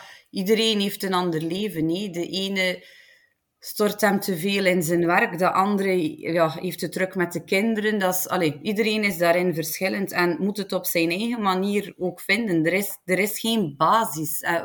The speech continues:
allee, die voor iedereen werkt ook, hè. En dat is ook het mooie eraan. Allee, ik heb het ide-, individuele traject gekozen, maar toch, in de groep dan op Facebook,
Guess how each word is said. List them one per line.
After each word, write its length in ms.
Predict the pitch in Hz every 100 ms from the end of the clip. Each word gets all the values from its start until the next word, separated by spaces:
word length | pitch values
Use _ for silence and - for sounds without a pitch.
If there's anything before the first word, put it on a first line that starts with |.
| - -
allee, 360 | 180 170 - -
die 160 | 180
voor 160 | 165 160
iedereen 540 | 196 165 160 185 190
werkt 340 | 156 151 - 180
ook, 160 | 180
hè. 80 | 175
En 140 | 175
dat 160 | 180 226
is 140 | 254
ook 180 | 208 202 -
het 120 | -
mooie 420 | 170 214 262 156
eraan. 260 | 147 143 143 - - _
Allee, 200 | - 190
ik 140 | 175 185
heb 120 | 180
het 100 | -
ide-, 260 | 165 165 -
individuele 800 | 170 156 147 139 139 196 269
traject 340 | 269 262 262 -
gekozen, 520 | 247 247 254 262 277
maar 280 | 269 339 -
toch, 320 | 226 277 - _ _ _ _ _
in 180 | 175 175
de 160 | 156 147
groep 200 | 220 226
dan 220 | 233 202
op 120 | 160
Facebook, 600 | - 202 247 226 254